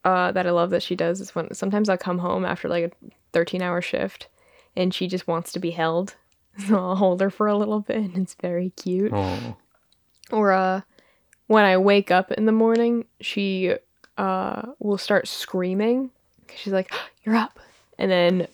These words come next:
Speaker 1: uh, sleep on my face.
Speaker 2: That's disturbing.
Speaker 1: Yeah. Well, it's, it's, it's like she gets so excited, like, super fucking excited, and then she has to sleep next to me.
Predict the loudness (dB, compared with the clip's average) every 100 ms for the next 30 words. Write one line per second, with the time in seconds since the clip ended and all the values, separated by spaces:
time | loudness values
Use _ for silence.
0 | -2 0 0 -4 -6 2 2 2 0 0
1 | -2 -2 -2 -2 -6 -18 _ _ _ _
2 | -20 -20 -20 -20 -20 -20 -20 -20 _ _
3 | _ _ _ _ _ _ _ _ _ _
4 | _ -20 -20 _ _ _ _ -20 -18 -12
5 | -2 -2 -2 -10 -6 0 0 0 -4 -2
6 | -2 -2 -6 _ 4 6 6 4 0 0
7 | 2 2 4 4 4 2 2 0 -18 -20
8 | -20 -14 0 2 2 2 6 8 6 4
9 | 2 2 2 4 4 6 6 4 2 0
10 | 0 -8 -8 -2 0 0 2 0 0 -2
11 | 0 2 4 6 6 2 -2 -18 -20 -20
12 | _ 0 4 4 4 2 2 0 0 2
13 | 2 -2 -4 -8 -6 -6